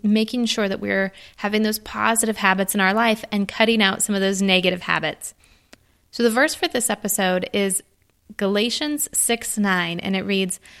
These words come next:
"Let us not become weary in doing good, for at the proper time we will reap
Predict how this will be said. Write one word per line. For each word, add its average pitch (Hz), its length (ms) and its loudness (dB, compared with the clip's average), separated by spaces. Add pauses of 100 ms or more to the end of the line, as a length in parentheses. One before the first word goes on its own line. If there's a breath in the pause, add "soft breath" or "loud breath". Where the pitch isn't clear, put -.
(180 loud breath)
"Let 269 120 2
us 302 180 -2
not 220 340 2
become 285 320 -2
weary 214 360 2
in 196 200 -4
doing 190 320 -2
good, 180 420 -6 (200)
for - 240 -8 (120)
at 226 120 -6
the 277 60 -4
proper 240 340 -6
time 220 480 -2
we 220 200 0
will 254 180 0
reap 220 300 0